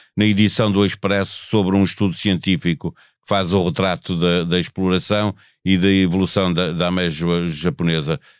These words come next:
Eh, estavas a, a dar-nos já uma ideia da evolução que ela, eh, que, que teve, eh,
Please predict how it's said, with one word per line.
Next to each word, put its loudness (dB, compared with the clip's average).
Eh, 2
estavas -2
a, 2
a 2
dar-nos 0
já 2
uma 4
ideia 2
da 2
evolução 0
que -4
ela, 0
eh, 0
que, -2
que -2
teve, 0
eh, 2